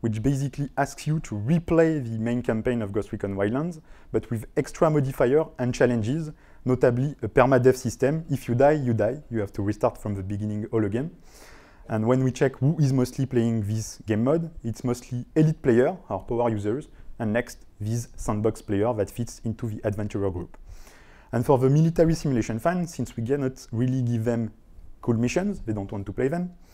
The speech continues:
instead to giving them content, we decided to help them play together because these guys are really into co-op. One of the playtesters told us, uh,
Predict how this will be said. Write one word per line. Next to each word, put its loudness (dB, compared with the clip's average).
instead 4
to -2
giving 0
them 0
content, -2
we -2
decided -2
to -10
help 4
them 2
play 2
together 2
because -2
these -2
guys 2
are 4
really 2
into -2
co-op. 2
One 2
of -2
the 0
playtesters -2
told 2
us, -4
uh, -8